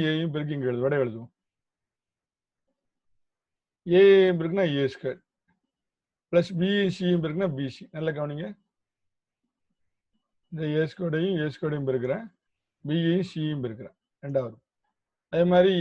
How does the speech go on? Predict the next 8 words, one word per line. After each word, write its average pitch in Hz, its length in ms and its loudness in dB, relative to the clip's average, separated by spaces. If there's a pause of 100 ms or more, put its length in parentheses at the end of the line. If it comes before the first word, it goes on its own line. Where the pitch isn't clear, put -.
(140)
ஏயும் 185 340 4
பியும் 170 240 2
பெருக்குறேன், 156 420 -2
பியையும் 175 340 2
டியும் 135 220 -4
பெருக்குறேன். 110 300 -16 (2250)
அப்போ 160 200 -2 (440)
A 196 60 10